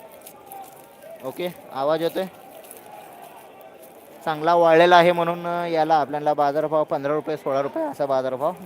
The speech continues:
गेलेला आहे. तर शेतकरी मित्रांनो, जो जुना कांदा, आता हा नवीन कांदा आहे माझ्या हातामध्ये,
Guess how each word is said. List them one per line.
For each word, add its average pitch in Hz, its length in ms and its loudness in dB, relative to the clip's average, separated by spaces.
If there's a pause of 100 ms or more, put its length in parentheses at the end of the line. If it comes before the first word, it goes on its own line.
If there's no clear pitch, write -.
गेलेला 127 300 -2
आहे. 120 180 -6
तर 135 140 -10
शेतकरी 151 380 -6
मित्रांनो, 156 380 -2
जो 143 160 2
जुना 143 320 -2
कांदा, 165 300 0 (520)
आता 135 220 2
हा 165 120 4
नवीन 165 280 0
कांदा 170 320 4
आहे 165 180 4
माझ्या 151 260 0
हातामध्ये, 147 420 -2